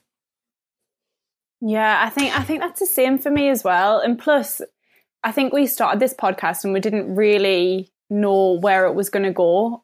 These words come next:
or what it was gonna turn into. And then it's become, it's become something that I can't go a week without doing it. Like, we really miss it when we take a break.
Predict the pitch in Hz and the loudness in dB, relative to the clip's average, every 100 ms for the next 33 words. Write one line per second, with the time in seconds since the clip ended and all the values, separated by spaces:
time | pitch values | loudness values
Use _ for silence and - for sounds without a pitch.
0 | - 196 190 180 170 180 180 - 208 170 | -2 0 2 4 2 -2 -8 -4 -2 0
1 | 202 208 208 196 - 180 180 170 185 190 | 0 0 -2 -2 -2 0 0 0 2 2
2 | 233 - 202 202 208 - 214 - 190 185 | 0 0 0 0 -2 -4 -6 -2 -4 -4
3 | - _ 214 - 233 233 226 247 247 220 | -8 _ -10 -6 -4 -2 0 0 0 0
4 | 175 185 185 - 202 185 196 - 202 196 | 0 -2 -2 -2 0 0 -2 -2 0 2
5 | 190 185 196 190 180 170 175 160 196 - | 2 0 0 0 0 -2 -2 -2 -4 -8
6 | 247 208 175 226 247 269 247 220 196 202 | -4 -2 0 2 2 2 2 2 0 -2
7 | 208 208 208 214 208 220 190 202 190 185 | -2 -2 -2 0 0 0 0 0 0 2
8 | 185 220 - | 2 0 -8